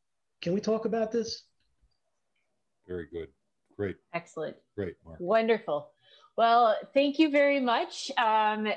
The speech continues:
Speaker 3: it's been a while since we've got to see you, so hopefully we won't keep you as a stranger for so long, and we'll get you back into the fold here at the museum once you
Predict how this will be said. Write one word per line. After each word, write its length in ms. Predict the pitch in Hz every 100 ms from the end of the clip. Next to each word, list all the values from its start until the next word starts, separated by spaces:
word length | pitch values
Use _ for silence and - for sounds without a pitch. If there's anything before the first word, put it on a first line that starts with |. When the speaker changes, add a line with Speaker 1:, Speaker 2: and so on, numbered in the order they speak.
| -
Speaker 3:
it's 220 | 208 -
been 160 | 226 240
a 100 | 233
while 320 | 220 254 294
since 240 | 285 247
we've 140 | 226 202
got 240 | 214 208
to 40 | -
see 400 | - - 233 254
you, 220 | 294 381
so 240 | - 220
hopefully 640 | 208 226 226 247 233 233 226 - -
we 260 | 180 202 196
won't 360 | 196 220 220 -
keep 180 | 233 233
you 120 | 220
as 120 | 220
a 60 | 214
stranger 600 | - - 202 247 262 269
for 200 | 269 247
so 340 | 240 254 247
long, 500 | 240 202 208 294 359
and 280 | 175 170 165 - - - -
we'll 120 | 202 202
get 180 | 240
you 60 | 269
back 300 | 233 220 240
into 220 | 254 254
the 80 | 233
fold 360 | - 226 247 240
here 140 | 247
at 120 | 240
the 80 | 254
museum 440 | 240 226 202 214
once 200 | 226 214
you 120 | 214